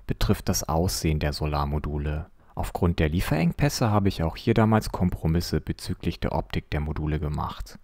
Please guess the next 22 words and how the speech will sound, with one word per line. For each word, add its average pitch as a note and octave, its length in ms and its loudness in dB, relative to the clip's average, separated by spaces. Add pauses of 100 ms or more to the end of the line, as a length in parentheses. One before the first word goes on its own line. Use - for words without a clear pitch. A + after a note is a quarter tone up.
(140)
Am D#2+ 200 -2
liebsten F#3 340 2
hätte E3 200 6
ich B2 140 0
komplett G2 400 0
schwarze, D#2+ 720 -4
also E2 280 -2
Full F#2 280 2
Black - 320 -2
Module D#2+ 320 0
gehabt, - 580 -4 (380)
wo F2+ 100 4
auch E2 160 6
das - 240 -2
weiße E2+ 380 0
Raster E2+ 360 0
der F#2+ 120 2
Solarzellen E2+ 640 0
nicht F#2+ 240 0
mehr F2+ 120 4
sichtbar - 420 -6
ist. - 400 -6